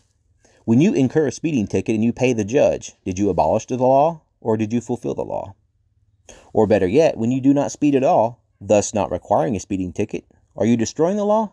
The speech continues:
or fulfilling it? Je-, Yeshua said he came to fulfill the law. He fulfilled it because we cannot. Not fully, not every time, and not sufficiently. Also consider this.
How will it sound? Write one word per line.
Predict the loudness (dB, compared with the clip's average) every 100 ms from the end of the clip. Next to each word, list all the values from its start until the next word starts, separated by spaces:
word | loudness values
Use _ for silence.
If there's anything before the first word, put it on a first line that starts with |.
| _
or | -8
fulfilling | -6 -4 -4 -4
it? | -10 _ _ _ _ _ _ _ _ _ _ _ _ _ _ _ 0
Je-, | 2 2
Yeshua | 2 2 4 2
said | 4 4 4 2
he | -4
came | 0 0
to | 0
fulfill | -4 -4 -2
the | -2
law. | -2 -4 -6 _
He | -4 -4
fulfilled | -2 -2 0 0
it | 0
because | 0 0 0
we | 0
cannot. | -2 -2 -2 -6 -16 _ _ _ _ _ _ _
Not | 0 0 2
fully, | 2 4 0 -6 _
not | -6 -2
every | 0 -2
time, | -4 -4 -4 -6 -12 _
and | 0
not | 0 0
sufficiently. | -6 -8 -6 -6 -10 -16 _ _ _ _ _ _ _ _ _ -20 _ _ 0
Also | 2 4 2
consider | 0 0 0 0
this. | -4 -8 -18